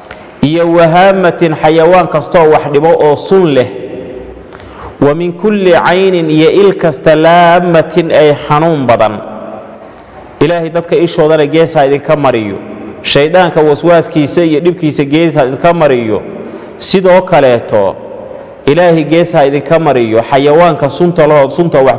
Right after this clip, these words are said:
ku dila. Wuxuu nebigu u sheegay, "Haakada kaana Ibraahiimu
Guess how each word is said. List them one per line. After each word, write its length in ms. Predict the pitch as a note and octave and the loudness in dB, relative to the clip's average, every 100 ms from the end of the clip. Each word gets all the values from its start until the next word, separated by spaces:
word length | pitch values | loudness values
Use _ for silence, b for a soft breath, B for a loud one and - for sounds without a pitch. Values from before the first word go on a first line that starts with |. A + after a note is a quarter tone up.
| D3 | -2
ku 60 | |
dila. 260 | C3+ A#2 G2+ - - - - - - - - - - - - - B B - | 0 0 0 -4 -16 -16 -18 -18 -20 -20 -20 -20 -20 -20 -16 -16 B B -6
Wuxuu 200 | C3+ D#3 | -4 -4
nebigu 320 | F#3 G3 E3 F3+ | -6 -2 0 -2
u 40 | |
sheegay, 460 | F#3 C#3 A2+ G2 F2 - - B B - | 0 0 2 0 -6 -10 -14 B B -4
"Haakada 600 | C#3+ D#3 D3+ C#3+ C#3 C3 | 0 0 2 0 2 0
kaana 320 | B2+ C#3 C#3 B2 | 0 0 0 -2
Ibraahiimu 840 | B2+ B2 A#2+ A#2+ D#3 E3+ A#2+ | 0 2 2 2 0 0 -2